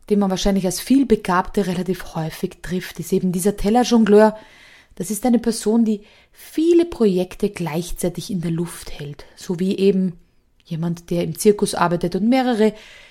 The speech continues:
Teller dreht, so stelle ich mir das immer vor. Und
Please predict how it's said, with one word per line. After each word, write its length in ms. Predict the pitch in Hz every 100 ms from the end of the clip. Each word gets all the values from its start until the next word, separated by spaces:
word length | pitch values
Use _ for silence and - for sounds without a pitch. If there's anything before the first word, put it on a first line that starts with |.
| - -
Teller 320 | - 180 202 165
dreht, 480 | 185 165 170 165
so 140 | - 170
stelle 240 | - 170
ich 180 | 175 -
mir 80 | 170
das 160 | 165
immer 180 | 170 151
vor. 360 | - 160 156 151
Und 240 | 160 -